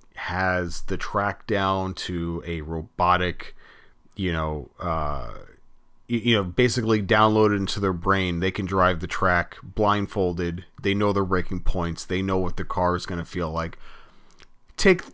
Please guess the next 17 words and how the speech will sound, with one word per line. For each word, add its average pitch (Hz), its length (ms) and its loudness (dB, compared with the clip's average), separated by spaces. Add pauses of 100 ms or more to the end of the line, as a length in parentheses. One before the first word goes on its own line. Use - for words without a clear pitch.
a 139 80 4
little 190 460 6
bit 139 160 6
of 110 140 2
that 98 200 4
away, 82 520 -2 (520)
and 147 480 2
maybe 98 380 -2
you 117 120 0
spice 120 460 -2
up 147 340 -4
the 127 80 -2
race 170 300 -2
a 110 40 -2
little 87 160 0
bit 73 160 -10
more. 58 340 -14